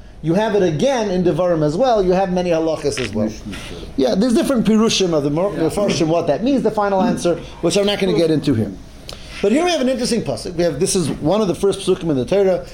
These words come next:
Speaker 1: where the pasuk reads, you know, Hashem said there should be light, and there was light. Hashem saw the light that was good,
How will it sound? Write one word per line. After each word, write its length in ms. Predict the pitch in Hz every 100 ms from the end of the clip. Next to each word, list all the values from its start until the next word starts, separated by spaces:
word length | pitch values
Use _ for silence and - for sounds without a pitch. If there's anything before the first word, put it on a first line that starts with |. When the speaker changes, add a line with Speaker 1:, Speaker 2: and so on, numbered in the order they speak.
| - - 147
Speaker 1:
where 100 | 139
the 80 |
pasuk 360 | 185 196 196 147
reads, 280 | 165 214 160
you 80 | 151
know, 60 |
Hashem 300 | 131 175 170
said 240 | - 165 139
there 120 | 131
should 260 | - 123
be 80 | 113
light, 380 | 139 233 240 -
and 180 | 123 120
there 80 | 123
was 320 | 175 254 190
light. 460 | 220 214 208 - - - - -
Hashem 400 | 135 - 185 180
saw 240 | 180 175
the 80 | 156
light 240 | 151 160
that 100 | 139
was 180 | 120 107
good, 520 | 113 269 254 220 -